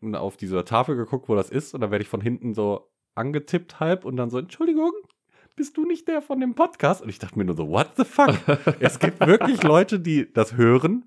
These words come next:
Speaker 1: auch die uns nicht kennen und mich dann anscheinend da, ich weiß nicht, wie ich aussah, ne, aber jetzt nicht fertig gemacht, äh, mich erkannt haben und dann wirklich gefragt haben, der, der goldene Stern,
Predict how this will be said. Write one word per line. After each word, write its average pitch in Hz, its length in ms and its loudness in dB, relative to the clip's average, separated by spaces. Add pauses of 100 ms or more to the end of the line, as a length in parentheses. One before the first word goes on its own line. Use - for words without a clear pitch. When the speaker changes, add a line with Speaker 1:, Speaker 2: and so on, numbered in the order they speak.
(140)
Speaker 1:
auch 117 160 0
die 120 140 -2
uns 208 180 -4
nicht - 160 -2
kennen 110 380 0 (320)
und 127 200 -6
mich 127 140 -2
dann 147 160 4
anscheinend 131 320 0
da, 127 60 2
ich - 1000 -14
weiß - 220 -14
nicht, 98 120 -14
wie 90 40 -14
ich 82 120 -12
aussah, 101 380 2
ne, 123 200 -2
aber 87 100 -6
jetzt 85 240 -6
nicht - 120 -14
fertig 147 260 -2
gemacht, 87 340 -6 (280)
äh, 107 120 -2
mich 117 160 -4
erkannt 208 320 -4
haben 80 220 -4
und 87 100 -12
dann 104 140 -4
wirklich 120 220 -10
gefragt 120 360 -6
haben, 113 240 -4 (720)
der, 98 180 -2
der 90 140 -8
goldene 101 320 -2
Stern, 95 400 -2